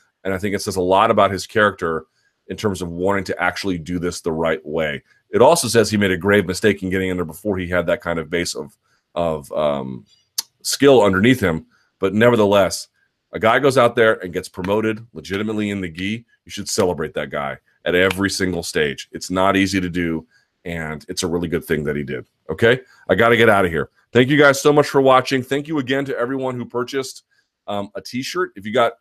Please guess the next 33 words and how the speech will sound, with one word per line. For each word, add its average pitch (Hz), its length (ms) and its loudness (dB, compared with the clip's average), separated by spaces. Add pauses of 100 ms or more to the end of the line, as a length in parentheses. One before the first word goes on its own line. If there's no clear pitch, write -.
uh, 113 240 -2
additional 127 320 -4
commentary 135 380 -2
about 107 180 -2
what 110 180 -2
you'd 120 140 -8
prefer, 127 440 -2 (220)
year-round 120 580 4
store 143 500 2
or 101 200 0
occasional 120 540 -2
ones 123 240 0
that 110 80 0
come 117 180 -2
out, 117 180 -2
each 113 140 -8
one 117 180 -2
being 101 200 -2
different, 131 400 -4 (520)
um, 104 400 -2
email 139 220 2
me, 78 200 -8
luke 131 240 0
thomas 127 320 -2
news 120 320 0
at 104 160 -2
gmail 110 420 0
dot 98 160 2
com. 113 240 0
I'm 98 100 -4
already 151 300 4
to 135 80 2
work 135 360 2